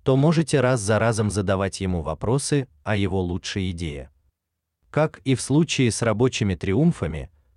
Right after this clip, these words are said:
большинство людей подготовит один-два ответа, но каков будет ответ,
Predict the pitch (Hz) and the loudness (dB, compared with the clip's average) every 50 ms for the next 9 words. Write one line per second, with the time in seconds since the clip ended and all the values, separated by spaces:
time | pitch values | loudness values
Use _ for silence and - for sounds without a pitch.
0 | _ - 101 123 123 113 - 135 127 120 - - 143 165 170 143 113 87 92 120 | _ -2 0 0 0 2 2 0 0 0 0 0 0 2 2 2 2 2 2 0
1 | 147 151 - 135 110 87 107 98 - - 131 123 127 - 123 107 92 90 107 107 | 0 0 0 -2 -2 0 -2 0 2 2 2 2 2 0 0 -2 0 0 0 0
2 | 101 92 98 104 104 110 - 113 113 90 - - 65 64 - _ _ _ _ _ | 0 0 0 0 0 -2 -2 -2 -2 -2 -2 -4 -8 -12 -12 _ _ _ _ _
3 | _ - 117 127 123 - 131 123 - - 175 165 131 113 120 113 101 95 - - | _ -2 0 0 0 0 -2 0 2 2 0 2 2 0 0 0 0 -2 -4 -6
4 | 82 - 85 90 113 - - - | -6 -4 -2 -2 -2 -2 -4 -10